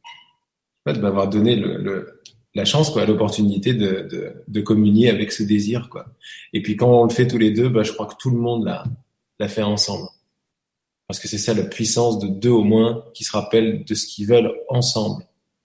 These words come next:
et consciemment. Ça a la force de bouger, euh, la terre entière, quoi. Ça a la force de faire le vrai grand changement. Il est, c'est là que ça se passe.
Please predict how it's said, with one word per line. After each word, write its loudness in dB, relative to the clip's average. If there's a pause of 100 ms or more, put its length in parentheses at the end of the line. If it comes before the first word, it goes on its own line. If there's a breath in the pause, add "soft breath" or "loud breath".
(400)
et 0
consciemment. 0 (560)
Ça -4
a -2
la -2
force 0
de 0
bouger, 4
euh, 2
la 0
terre -4
entière, -8
quoi. -16 (1080)
Ça -2
a 0
la -2
force 2
de 2
faire 2
le -2
vrai 4
grand 4
changement. 4
Il 2
est, -4
c'est -2
là 2
que -12
ça -12
se -6
passe. -4